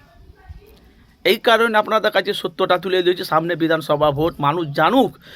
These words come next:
যে বাংলার মানুষ কাকে চাইছে। তার সাথে সাথে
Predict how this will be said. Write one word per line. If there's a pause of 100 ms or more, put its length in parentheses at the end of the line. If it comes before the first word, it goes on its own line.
(200)
যে
বাংলার
মানুষ
কাকে
চাইছে। (1800)
তার
সাথে
সাথে